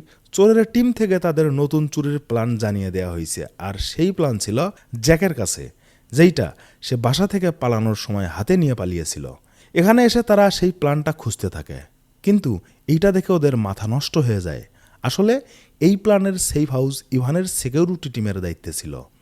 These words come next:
তাড়াহুড়ো করে সেফ হাউসে এসে দেখে সেখানে আর কোনো কিছু অবশিষ্ট নেই। এখানকার গার্ডকে প্রশ্ন করা হলে সে জানায় ইভান নাকি ওদেরকে ফোন করে সেটাকে এখান থেকে নিয়ে যেতে বলছে। আর তক্ষুনি আমাদের দেখানো হয় ইভান বেহালা বাজাচ্ছে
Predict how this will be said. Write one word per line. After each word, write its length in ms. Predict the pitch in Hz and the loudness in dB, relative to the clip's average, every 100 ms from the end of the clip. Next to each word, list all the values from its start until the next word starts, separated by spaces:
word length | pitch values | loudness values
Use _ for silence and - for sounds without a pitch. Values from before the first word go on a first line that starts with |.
| _ - _ - | _ -20 _ -2
তাড়াহুড়ো 420 | 175 202 214 233 226 | 4 6 6 6 6
করে 200 | 214 208 | 6 4
সেফ 260 | 202 165 175 | 4 2 2
হাউসে 260 | 151 151 147 | 2 4 4
এসে 180 | 135 139 | 2 0
দেখে 260 | 123 113 | 0 0
সেখানে 400 | 110 107 104 104 101 | -2 -4 -4 -2 -2
আর 140 | 98 101 _ | -4 -6 _
কোনো 180 | - 214 240 | -2 0 0
কিছু 180 | 160 135 | 0 0
অবশিষ্ট 440 | 98 92 92 - | -2 -4 -6 -8
নেই। 200 | 87 80 69 - _ - - - | -8 -8 -12 -20 _ -20 -18 -4
এখানকার 360 | 147 175 185 165 | 2 2 4 2
গার্ডকে 400 | 123 127 160 - 185 | 4 4 2 0 -4
প্রশ্ন 280 | - - 156 | -4 -4 -2
করা 180 | 151 151 | 2 2
হলে 180 | 139 139 | 2 0
সে 180 | - 139 | -2 -2
জানায় 340 | 120 98 76 - _ - | 0 -2 -6 -12 _ -2
ইভান 260 | 131 170 202 | 4 4 4
নাকি 240 | 208 214 | 2 2
ওদেরকে 360 | 190 175 170 175 | 2 2 -2 -4
ফোন 220 | - 143 147 | -4 -4 0
করে 180 | 156 160 | 0 0
সেটাকে 360 | 156 143 143 143 | -2 -4 -2 -2
এখান 220 | 127 135 | 0 -2
থেকে 180 | 143 135 | -2 -2
নিয়ে 200 | 127 127 | -2 -2
যেতে 180 | 123 143 | 0 0
বলছে। 320 | 151 147 202 214 233 _ _ _ _ - | 2 2 0 0 -2 _ _ _ _ -8
আর 120 | 107 123 | -6 0
তক্ষুনি 440 | 185 - 202 196 | 0 0 0 2
আমাদের 260 | 175 151 143 | 2 2 2
দেখানো 320 | 127 120 120 | 0 -2 -4
হয় 260 | 104 131 190 - _ - | -4 -4 -4 -8 _ -2
ইভান 320 | 147 151 120 104 | 2 4 2 -2
বেহালা 380 | 92 110 120 113 | 0 0 2 0
বাজাচ্ছে 480 | 101 92 85 - 78 | -2 -4 -8 -10 -12